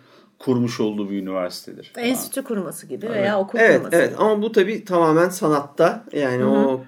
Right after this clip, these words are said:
Speaker 2: Evet.
Speaker 3: şey Lovecraft'ınki sadece hikayede kalmıştır. Onu da hani yanlış anlamayalım.
Speaker 1: Tabii.
Speaker 3: Bunlar büyük dinler tarafından reddedilip kötü gösterilse dahi,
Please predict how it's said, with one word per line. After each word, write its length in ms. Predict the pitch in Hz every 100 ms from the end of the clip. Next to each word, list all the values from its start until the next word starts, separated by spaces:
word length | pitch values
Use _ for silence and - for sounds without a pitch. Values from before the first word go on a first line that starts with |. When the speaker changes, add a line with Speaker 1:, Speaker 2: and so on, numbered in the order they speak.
| 196
Speaker 2:
Evet. 200 | 208 196
Speaker 3:
şey 140 | 139
Lovecraft'ınki 760 | 147 143 143 131 127 - 139 196
sadece 440 | 165 139 127 135
hikayede 640 | 143 127 127 127 120 127 127
kalmıştır. 500 | - 117 117 117 185
Onu 220 | 147 123
da 180 | 139 -
hani 200 | - 131
yanlış 320 | 123 120 120
anlamayalım. 640 | 127 127 139 120 110 214 - -
Speaker 1:
Tabii. 120 | - 95 - - -
Speaker 3:
Bunlar 720 | 151 156 170 175 185 180 180 - -
büyük 440 | 135 165 202 -
dinler 480 | 151 151 147 165 165
tarafından 720 | 160 143 - 143 143 143 135
reddedilip 600 | 131 156 151 143 135 131
kötü 260 | - 131 151
gösterilse 760 | 139 131 - 123 127 - 147
dahi, 380 | 123 123 139 151